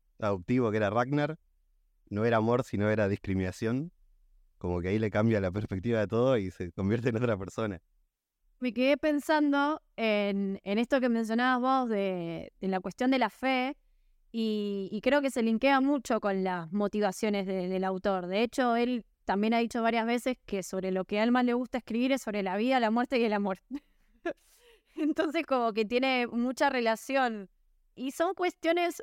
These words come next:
Speaker 2: muy abstractas y muy filosóficas. Y creo que Vinland Saga también es una historia muy filosófica. Todo el tiempo se está replanteando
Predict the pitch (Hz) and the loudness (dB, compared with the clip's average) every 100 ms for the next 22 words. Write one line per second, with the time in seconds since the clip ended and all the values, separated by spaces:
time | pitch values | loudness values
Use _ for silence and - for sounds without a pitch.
0 | - 240 240 240 262 330 349 330 - 262 | -6 -4 -2 -2 -2 2 2 2 -2 2
1 | 294 - - 453 - - 220 208 214 254 | 2 2 0 0 -2 -6 -4 -2 0 -2
2 | 302 262 185 - - - 175 165 - - | 0 0 0 2 0 0 -10 -12 -12 -10
3 | - 269 311 226 220 262 240 220 247 269 | 0 2 4 2 2 4 2 2 2 2
4 | 202 226 277 233 202 190 - 196 190 - | 2 2 2 0 -2 -4 -4 -2 -2 -4
5 | _ _ _ 208 208 190 190 175 - 170 | _ _ _ 2 2 2 0 0 -2 -6
6 | 165 - 151 - 226 208 - 240 233 190 | -8 -10 -6 0 2 2 2 2 4 0
7 | 175 - 185 185 185 180 180 196 202 208 | -4 -2 0 0 0 0 -2 0 0 2
8 | 208 | 0